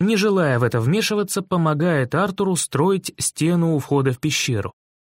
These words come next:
Начав с южного края, они полностью засыпают исходную щель. В результате получается двухметровая стена,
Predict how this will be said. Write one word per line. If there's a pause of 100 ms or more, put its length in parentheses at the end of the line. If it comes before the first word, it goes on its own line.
(360)
Начав
с
южного
края, (220)
они
полностью
засыпают
исходную
щель. (600)
В
результате
получается
двухметровая
стена,